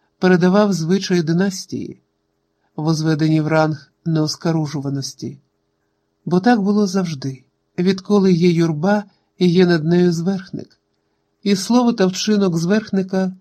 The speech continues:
найвищий закон, освячений великими предками.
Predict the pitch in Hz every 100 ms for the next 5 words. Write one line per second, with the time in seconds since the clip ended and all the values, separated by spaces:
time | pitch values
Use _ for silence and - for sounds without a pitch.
0 | _ 170 170 160 160 156 - 156 147 151
1 | 185 185 185 - _ - 165 - 165 170
2 | - 160 160 143 143 143 147 - 143 139
3 | 139 139 127 - 135 -